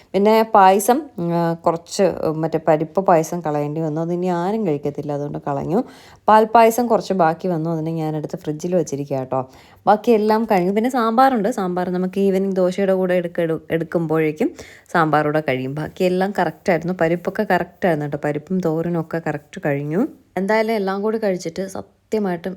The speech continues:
എനിക്ക് അനങ്ങാൻ വയ്യാണ്ട് ഞാൻ ഇരിക്കുക കേട്ടോ. വയറെല്ലാം കൂടി നിറഞ്ഞിട്ട് പായസമൊക്കെ നല്ല കാര്യമായിട്ട് കുടിച്ചു. ആ, ചോറും, ആ, ഞാൻ ലേശം ചോറാണ് ആദ്യം ഇട്ടത്. അപ്പോൾ വേദ കുറച്ച് ചോറ് തട്ടിയിട്ട് പിന്നെ അവൾ കഴി-, ആദ്യം കഴിച്ചിട്ട്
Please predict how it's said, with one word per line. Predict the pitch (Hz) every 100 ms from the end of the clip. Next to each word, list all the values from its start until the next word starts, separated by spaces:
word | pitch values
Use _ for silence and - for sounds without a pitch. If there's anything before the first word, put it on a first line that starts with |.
| -
എനിക്ക് | 165 170 185 185 -
അനങ്ങാൻ | 170 175 190 208 240 254
വയ്യാണ്ട് | 190 160 160 165
ഞാൻ | 160 156
ഇരിക്കുക | 147 156 156
കേട്ടോ. | 147 156 156 - - - -
വയറെല്ലാം | 160 170 180 165 165
കൂടി | 165 170
നിറഞ്ഞിട്ട് | 180 156 147 151 151
പായസമൊക്കെ | 170 147 143 156 - 170 165
നല്ല | 156 160
കാര്യമായിട്ട് | 160 151 156 165 185 185 160 156
കുടിച്ചു. | 160 143 143 - 214 - - - 160
ആ, | 170
ചോറും, | 170 190 202 220 240 247 -
ആ, | 170 165
ഞാൻ | 165 165 165 165 160
ലേശം | - 196 214 254
ചോറാണ് | 226 196 202 208
ആദ്യം | 180 170 185
ഇട്ടത്. | 151 185 175
അപ്പോൾ | 180 180
വേദ | 165 175 190 208
കുറച്ച് | 202 175 -
ചോറ് | 170 156 156
തട്ടിയിട്ട് | 160 151 151 147
പിന്നെ | 147 147 143
അവൾ | 147
കഴി-, | 147 - -
ആദ്യം | 180 196 220
കഴിച്ചിട്ട് | 196 185 180 214